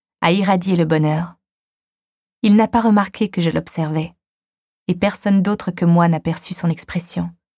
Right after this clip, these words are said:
C'est la seule fois où je l'ai vu dégager cela. Ça ne s'est plus jamais reproduit, en ma présence en tout cas. Au-delà du garçon sérieux qui fait toujours ce qu'il doit, j'avais entrevu autre chose.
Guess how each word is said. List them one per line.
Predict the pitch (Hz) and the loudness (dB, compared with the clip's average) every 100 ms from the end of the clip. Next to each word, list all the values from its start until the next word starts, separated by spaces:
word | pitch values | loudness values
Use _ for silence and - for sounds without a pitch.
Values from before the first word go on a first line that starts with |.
| _ _ _ _ _ _ _ _ _ _ _ - | _ _ _ _ _ _ _ _ _ _ _ -8
C'est | - | -2
la | 226 | 0
seule | 226 247 233 | 0 -2 -2
fois | - 233 | -2 -2
où | 220 | 0
je | 185 | 0
l'ai | 175 | 0
vu | 170 175 | 0 0
dégager | 185 180 170 170 | 0 0 0 -2
cela. | - 156 165 170 _ _ _ _ _ _ _ _ _ _ | -4 -6 -6 -10 _ _ _ _ _ _ _ _ _ _
Ça | - 170 | -2 0
ne | |
s'est | 175 | 0
plus | 175 196 | -4 -2
jamais | 175 165 | 0 0
reproduit, | 160 160 170 - 151 - _ _ _ _ _ _ - | -2 -4 -8 -6 -10 -12 _ _ _ _ _ _ 0
en | 175 | 2
ma | 170 | 2
présence | - 202 170 156 170 | 0 -2 -2 -4 -6
en | |
tout | - - | -10 -10
cas. | 170 170 _ _ _ _ _ _ _ _ _ _ _ _ - | -10 -10 _ _ _ _ _ _ _ _ _ _ _ _ -2
Au-delà | 226 233 254 | 2 4 2
du | 214 | 2
garçon | 202 208 - 175 | 0 -2 -2 -4
sérieux | - 208 202 220 | -2 -2 0 0
qui | 226 175 | -2 -6
fait | - 170 | -4 -4
toujours | 214 196 214 | -2 -2 -2
ce | - 175 | -4 -8
qu'il | - 170 | 0 0
doit, | 165 196 214 _ _ _ _ 226 | 2 0 -2 _ _ _ _ 0
j'avais | 233 226 | 2 4
entrevu | 233 - 220 214 | 2 0 -2 -2
autre | 226 - 190 | -2 -2 -4
chose. | - 185 180 | -4 -4 -4